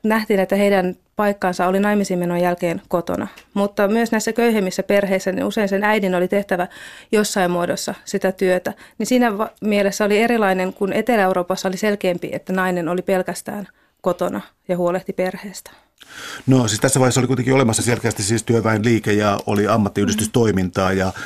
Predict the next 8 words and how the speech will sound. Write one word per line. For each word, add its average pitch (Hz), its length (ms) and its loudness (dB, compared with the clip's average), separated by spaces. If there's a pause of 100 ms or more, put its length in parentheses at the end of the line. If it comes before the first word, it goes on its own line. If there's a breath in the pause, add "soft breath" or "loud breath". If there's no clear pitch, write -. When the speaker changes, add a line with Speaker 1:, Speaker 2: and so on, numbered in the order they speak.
(200 loud breath)
Speaker 2:
siis 101 160 -2
pää-, 104 240 0
poliittinen 101 760 0
elämä 98 320 0
oli 98 120 -2
siinä 98 240 -2
suhteessa 95 500 -4
mallillaan. 101 640 0